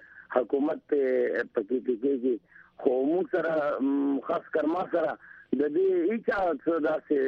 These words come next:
م، څه مدد ونه کړو، چا زما تپوس ونه کړو. او زه په دې باندې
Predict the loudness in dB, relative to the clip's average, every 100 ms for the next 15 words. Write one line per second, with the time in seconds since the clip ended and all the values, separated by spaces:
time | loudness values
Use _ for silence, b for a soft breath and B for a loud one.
0 | 0 -2 -2 -2 -2 0 0 0 0 0
1 | 0 -2 0 -2 0 -2 0 -2 -2 -2
2 | -2 0 0 0 0 0 0 -2 _ b
3 | b b 0 2 2 2 2 0 -2 -2
4 | -2 0 -2 -2 -2 0 0 0 -2